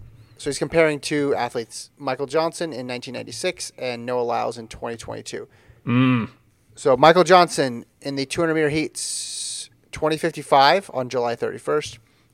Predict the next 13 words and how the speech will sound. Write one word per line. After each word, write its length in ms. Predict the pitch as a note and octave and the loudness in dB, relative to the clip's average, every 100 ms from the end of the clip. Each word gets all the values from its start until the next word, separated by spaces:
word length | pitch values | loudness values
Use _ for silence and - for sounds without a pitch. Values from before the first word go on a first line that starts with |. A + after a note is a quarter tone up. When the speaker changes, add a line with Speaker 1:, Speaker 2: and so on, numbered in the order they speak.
| - | -2
Speaker 1:
Also 240 | D3+ F3+ | 0 2
on 80 | D3 | 0
July 160 | C3 A#2+ | 2 0
thirty-first, 480 | C3 B2 C#3+ C#3+ | -2 -2 2 0
the 60 | C#3+ | 0
quarterfinal 580 | - G3+ F#3+ - C#3 C#3+ | 2 6 6 6 4 2
in 60 | C#3 | -4
twenty 240 | - C3 | -4 -6
thirty-seven. 640 | C3 C3 C3+ - G3+ C#3+ - _ _ _ _ _ - | -2 -4 -2 4 4 4 -4 _ _ _ _ _ -12
Semifinals 760 | - D3 D#3 D3+ D#3 E3+ F3 | 0 2 2 4 2 2 0
on 120 | D3+ | -2
August 400 | C3 C3+ B2 A#2+ | 4 4 2 -2
first. 480 | - D3 C3 - - | -2 0 0 -6 -14